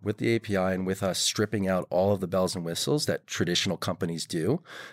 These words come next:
it's a luxury service. It starts usually at eighty, hundred bucks, somewhere in the middle. Um,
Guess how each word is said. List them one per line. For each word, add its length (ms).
it's 120
a 60
luxury 420
service. 440
It 80
starts 320
usually 240
at 200
eighty, 280
hundred 220
bucks, 360
somewhere 320
in 140
the 40
middle. 380
Um, 420